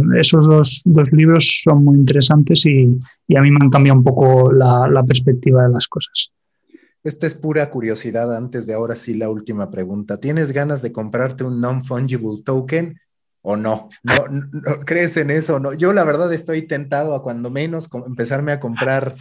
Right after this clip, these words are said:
Speaker 2: sobres de N B A Top Shot.
Speaker 1: Ya, eh, eh, los que somos así, eh, de, muy de internet nos da por estas cosas. Eh, pues no, pero te diré que he creado uno.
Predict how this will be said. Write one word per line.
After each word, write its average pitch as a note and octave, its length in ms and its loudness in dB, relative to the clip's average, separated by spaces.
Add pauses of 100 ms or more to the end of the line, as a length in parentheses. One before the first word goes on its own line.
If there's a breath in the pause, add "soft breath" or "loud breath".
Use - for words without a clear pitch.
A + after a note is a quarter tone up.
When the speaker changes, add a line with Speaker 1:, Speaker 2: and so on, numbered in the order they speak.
(180 soft breath)
Speaker 2:
sobres C3 560 -2
de A#2+ 120 -6
N B2 100 -10
B B2 120 -4
A A#2 220 -6
Top G#2 160 -12
Shot. - 260 -14 (1120)
Speaker 1:
Ya, B2+ 320 4
eh, D3 540 4
eh, D#3+ 260 4
los D3+ 240 4
que - 80 2
somos E3 300 6
así, D#3 280 4
eh, D3 640 4
de, D#3 500 4
muy D#3+ 200 6
de D#3 80 6
internet D#3+ 460 6
nos D3 240 6
da C#3+ 160 4
por D3 100 6
estas C#3 300 2
cosas. D#3+ 360 2 (420 loud breath)
Eh, D#3 440 6 (420)
pues C#3 360 2
no, D#3 720 6 (340 loud breath)
pero D3+ 220 4
te C#3+ 120 4
diré D3+ 200 4
que E3+ 340 4
he E3 140 4
creado D3 400 6
uno. C#3 320 2